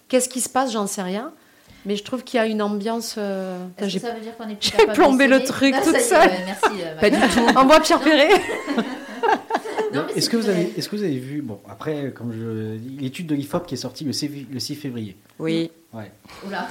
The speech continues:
Speaker 4: Bon, après, on est soixante-six millions en France, le nombre de sondés, c'est mille neuf cent quatre-vingt-dix-sept. Mais c'est ce qui ressort, euh, partout dans les journaux nationaux, et cetera.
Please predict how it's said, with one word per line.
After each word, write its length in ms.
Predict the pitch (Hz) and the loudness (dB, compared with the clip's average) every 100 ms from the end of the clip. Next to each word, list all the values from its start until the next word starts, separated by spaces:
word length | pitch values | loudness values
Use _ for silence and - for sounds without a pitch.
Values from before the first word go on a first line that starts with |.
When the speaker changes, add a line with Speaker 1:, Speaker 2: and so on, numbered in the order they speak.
| - - - - 277 - - | -8 -8 -8 -8 -8 -10 -2
Speaker 4:
Bon, 140 | 127 - | -2 -2
après, 580 | 117 117 143 165 175 180 | -8 -8 -4 -2 -2 -6
on 80 | 127 | -8
est 60 | 117 | -8
soixante-six 500 | 135 123 135 - 127 | -6 -6 -6 -4 -2
millions 300 | 127 127 123 | 0 0 -2
en 40 | |
France, 560 | 120 139 156 170 165 - | -4 -4 -4 -4 -8 -10
le 400 | 127 123 123 120 | -4 0 0 0
nombre 360 | 131 135 123 | 0 0 -2
de 300 | 120 120 117 | -4 -4 -6
sondés, 460 | 110 - 117 135 156 | -6 -6 -6 -4 -4
c'est 180 | 151 123 | -6 -4
mille 320 | 117 139 151 | -2 0 2
neuf 140 | 139 120 | 0 -2
cent 260 | 139 139 | -4 -4
quatre-vingt-dix-sept. 720 | 143 127 131 127 123 110 104 - - - - _ | -4 -6 -4 -6 -6 -10 -12 -16 -20 -20 -20 _
Mais 160 | 120 151 | -2 -2
c'est 160 | - | -2
ce 80 | 127 | -8
qui 100 | - | -6
ressort, 520 | 117 110 - 160 160 131 | -6 -4 -4 -4 -4 -4
euh, 320 | 113 110 104 | -4 -4 -6
partout 280 | 98 101 120 | -10 -12 -10
dans 80 | |
les 160 | 107 104 | -8 -8
journaux 260 | 101 104 104 | -10 -10 -8
nationaux, 360 | 101 - 110 | -8 -8 -8
et 60 | 117 | -10
cetera. 440 | 107 104 95 117 | -12 -14 -14 -16